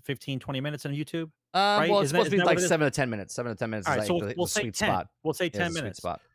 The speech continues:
Speaker 1: So if for every ten minutes, that's, that's six, that's si-, six, six videos in an hour, right? And usually they have two commercials at ten, at, at thirty seconds apiece, which you skip. Right?
Speaker 2: Yeah.
Speaker 1: So six,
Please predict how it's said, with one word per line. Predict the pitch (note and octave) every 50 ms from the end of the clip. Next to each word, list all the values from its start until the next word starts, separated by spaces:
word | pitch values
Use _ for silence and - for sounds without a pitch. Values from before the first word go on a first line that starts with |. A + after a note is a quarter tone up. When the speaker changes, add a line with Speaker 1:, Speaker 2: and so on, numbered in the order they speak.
| _ _ _
Speaker 1:
So | - - F#3+ F#3 F3+ F3+
if | - D#3 -
for | - F#3+
every | G#3 A3 B3+ G#3
ten | - - G3+ G3 F#3 F3
minutes, | F3 D#3+ C3+ A#2+ A#2+ - - - - - _ _ _ _ _ _ -
that's, | C#3 C#3 C#3+ C#3+ - - - - - A3 _ _ _ _ -
that's | B2 C3+ C#3+ C3+ - -
six, | - - F#3 E3+ - -
that's | D#3+ D3+ C3 -
si-, | - - - F#3 E3+
six, | D3 - - - A3 - - - - - _ _
six | - - - - G#3+ G#3+ - -
videos | F3 F#3+ F#3 F#3 F3+ E3+ E3+ E3+ D#3+ - -
in | D3 C#3+ C#3+
an | C3+ C3
hour, | C3 B2 A2 F2+ E2+ E2+ - _ _ _ _ _ _ _ _ _ _ -
right? | A#2+ C3+ D3+ - -
And | C3+ C3+ C#3+ D#3
usually | F3 D#3+ D#3+
they | E3 D#3
have | D#3 -
two | - - G3 F#3
commercials | - F3+ D#3+ D3+ D#3 C#3+ - E3 C#3 B2+
at | C3+ B2
ten, | - - C#3+ C#3 B2+ - - C3+
at, | B2+ - -
at | A#2+ -
thirty | - D3 C#3 C3
seconds | - D3+ C3 C3+ A#2+ A#2
apiece, | A#2+ - C#3 C3 A2+ - -
which | C3 C#3 - -
you | C3+ B2
skip. | - - - D#3+ B2+ - _ _ _ _ _ _ _ _ _ _ _ _ _ _ _ _ _ _ _ _ _ _ _ _ _ _ _ _ -
Right? | C3+ E3+ G#3 - _ _ _ _ -
Speaker 2:
Yeah. | A#2+ G#2+ - _ _ _ _ _ _ _ _ _ _
Speaker 1:
So | - - E3 D3+ C#3+
six, | B2 - - - A3+ A#3 - - -